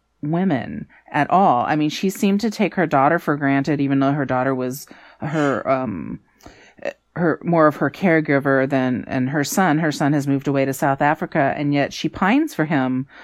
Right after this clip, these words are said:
Um, she says that she wants to, you know, she likes to be in a room with, with men. She doesn't want to be in a room with women. Um, there's a bit of disdain, and I don't know if that's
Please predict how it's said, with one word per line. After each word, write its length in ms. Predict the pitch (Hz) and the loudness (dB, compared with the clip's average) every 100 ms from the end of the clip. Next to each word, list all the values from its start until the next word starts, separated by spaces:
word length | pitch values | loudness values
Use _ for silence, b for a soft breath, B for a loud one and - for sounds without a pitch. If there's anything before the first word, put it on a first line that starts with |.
| B B B B | B B B B
Um, 640 | 147 151 143 135 139 131 - - 113 | 2 4 4 4 0 -2 -4 -8 -8
she 640 | - 175 170 165 156 135 - - - | -4 -2 2 2 2 -2 -8 -20 -20
says 340 | - - 180 180 | -6 2 2 2
that 160 | 175 | -4
she 400 | - 180 165 156 | -2 -2 2 2
wants 440 | 156 151 160 160 - | 2 2 0 -2 -2
to, 280 | 190 156 110 | 2 2 2
you 140 | 139 | 0
know, 320 | 143 131 123 - b b b | 0 -2 -4 -12 b b b
she 420 | - 180 160 - - | 0 2 0 -2 0
likes 320 | 147 160 - | 0 0 -2
to 80 | 165 | 0
be 300 | 165 165 143 | 2 2 0
in 120 | 165 | 0
a 60 | 151 | 2
room 300 | 160 165 160 | 2 2 2
with, 180 | 156 - 135 - - | 0 -2 -8 -8 -2
with 240 | 151 147 | -2 0
men. 240 | 170 175 131 | 0 2 0
She 160 | 143 | -2
doesn't 260 | 139 139 139 | -4 -4 -2
want 160 | 165 | 2
to 60 | 214 | 2
be 100 | 151 | 2
in 80 | 131 | 2
a 60 | |
room 200 | 127 123 | 0 0
with 180 | 123 120 | -2 -2
women. 440 | 131 127 120 113 120 B B B B | -2 -2 -2 -4 -6 B B B B
Um, 520 | 143 139 131 131 101 | 2 2 0 -2 0
there's 220 | 170 170 | 0 2
a 60 | 202 | 0
bit 180 | 175 175 | 0 0
of 120 | 240 | 2
disdain, 600 | 285 247 - 156 156 185 | 0 -2 0 0 0 0
and 140 | 160 143 | 2 2
I 100 | 160 | 2
don't 140 | 165 | 2
know 80 | 165 | 0
if 100 | - | 0
that's 460 | 156 - - - | 0 -2 -8 -18